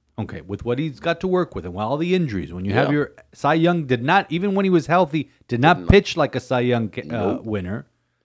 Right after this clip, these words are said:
Speaker 1: Uh, and Yuri inju-, and down the stretch, okay? But Tuesday, nothing. We can't play. So doubleheader on Wednesday, and you may have been, if you had to, if you had to play yesterday,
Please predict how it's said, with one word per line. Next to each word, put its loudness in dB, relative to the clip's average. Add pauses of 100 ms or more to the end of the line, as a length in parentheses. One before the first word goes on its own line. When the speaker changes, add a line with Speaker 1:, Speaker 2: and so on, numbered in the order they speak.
(580)
Speaker 1:
Uh, -2 (500)
and -8
Yuri 4
inju-, -8
and -8 (220)
down 4
the -2
stretch, -6 (240)
okay? -4 (280)
But -2 (180)
Tuesday, 2 (520)
nothing. -4 (600)
We -14
can't -4
play. -6 (460)
So -8
doubleheader 0 (420)
on 2
Wednesday, 0 (360)
and -2
you 2
may 4
have 0 (240)
been, 0 (100)
if -6
you 6
had 2
to, -10
if -4
you 0
had 0
to -2
play -2
yesterday, -4